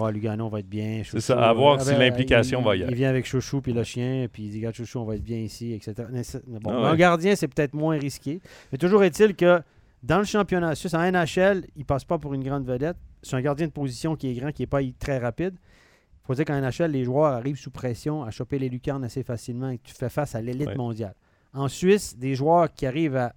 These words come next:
Speaker 1: être très précis sous pression dans le jeu contre un gardien qui prend beaucoup de place, ils sont pas légion.
Speaker 2: Non, non, il peut être
Speaker 1: Donc,
Speaker 2: très,
Speaker 1: le puck,
Speaker 2: très bon
Speaker 1: le
Speaker 2: aussi.
Speaker 1: puck va le frapper plus souvent.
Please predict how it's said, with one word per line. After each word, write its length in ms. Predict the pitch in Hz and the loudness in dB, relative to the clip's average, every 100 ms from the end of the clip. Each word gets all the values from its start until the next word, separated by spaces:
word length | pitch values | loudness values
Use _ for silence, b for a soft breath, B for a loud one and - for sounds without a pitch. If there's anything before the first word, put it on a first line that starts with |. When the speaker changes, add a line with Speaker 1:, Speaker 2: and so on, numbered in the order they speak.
| - | -16
Speaker 1:
être 160 | - | -10
très 160 | - 190 | 2 2
précis 460 | - 170 - - 156 | 2 -2 -2 -6 -8
sous 140 | 156 | -10
pression 480 | - 156 143 160 147 | -4 -2 0 -2 2
dans 180 | 147 151 | 2 2
le 60 | |
jeu 280 | 135 151 151 b b b | 0 2 2 b b b
contre 220 | 139 135 | -4 -2
un 60 | 139 | 0
gardien 280 | 131 131 139 | 0 -2 -6
qui 80 | - | -10
prend 200 | - 123 | -8 -6
beaucoup 360 | 131 185 180 | -2 -2 -2
de 80 | 156 | -4
place, 460 | - 156 196 - - _ _ _ _ _ _ | 0 -2 -2 -10 -20 _ _ _ _ _ _
ils 20 | |
sont 80 | - | -8
pas 140 | 104 147 | -2 0
légion. 340 | 160 175 101 _ _ | 2 0 -6 _ _
Speaker 2:
Non, 80 | - | -2
non, 100 | - | 0
il 80 | 110 | 0
peut 120 | 117 117 | 0 2
être 80 | |
Speaker 1:
Donc, 120 | 143 139 | 2 4
Speaker 2:
très, 180 | 147 | 6
Speaker 1:
le 40 | 185 | 8
puck, 100 | 202 | 8
Speaker 2:
très 180 | 123 110 | 6 2
bon 220 | 101 101 | 2 0
Speaker 1:
le 80 | 135 | 0
Speaker 2:
aussi. 120 | - | 6
Speaker 1:
puck 180 | 214 151 | 4 4
va 80 | 135 | -2
le 60 | |
frapper 280 | - 131 - | -2 -6 -6
plus 160 | 147 170 | -8 -8
souvent. 260 | 208 190 | -4 -6